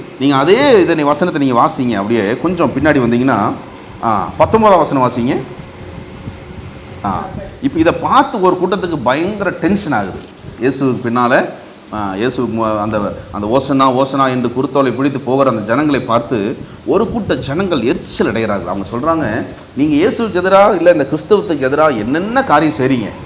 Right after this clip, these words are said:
ம்? எல்லாம் அவங்க அழியணும்னு என்னென்ன பண்றீங்க? ஆனா அதெல்லாம் என்னவா போகுது? வீணா போகுது. பாருங்க,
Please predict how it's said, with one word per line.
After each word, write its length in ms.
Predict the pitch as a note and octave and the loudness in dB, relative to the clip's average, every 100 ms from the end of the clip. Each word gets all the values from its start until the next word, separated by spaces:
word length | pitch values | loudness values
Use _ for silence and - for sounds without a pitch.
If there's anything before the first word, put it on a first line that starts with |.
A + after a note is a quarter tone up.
| - | -6
ம்? 140 | C3+ E3+ - - - | -4 -4 -8 -18 -8
எல்லாம் 340 | G#2+ F3 G#3 | -6 0 2
அவங்க 280 | D3 C3 A2+ | 4 4 2
அழியணும்னு 460 | D3+ F#3+ F3+ D3 A2 | 4 2 0 0 0
என்னென்ன 280 | B2+ F3+ F#3 | 0 2 0
பண்றீங்க? 580 | - C3+ C#3 A2 A2 - - - | 0 0 0 0 -2 -6 -10 -8
ஆனா 240 | A#2+ B2 | 0 2
அதெல்லாம் 200 | C3 D#3 | 4 4
என்னவா 320 | E3+ F#3 G3 F3+ | 4 6 4 4
போகுது? 320 | F3 C#3 - - - - - - - - - - - - F#2+ | 4 2 0 -6 -14 -16 -18 -16 -16 -16 -16 -16 -16 -14 0
வீணா 300 | B2 F#3 F3+ | 2 4 4
போகுது. 480 | C3+ C3 G#2 A2+ D#3+ | 4 4 4 2 2
பாருங்க, 460 | B2+ C#3 C#3 A#2 | 4 4 4 0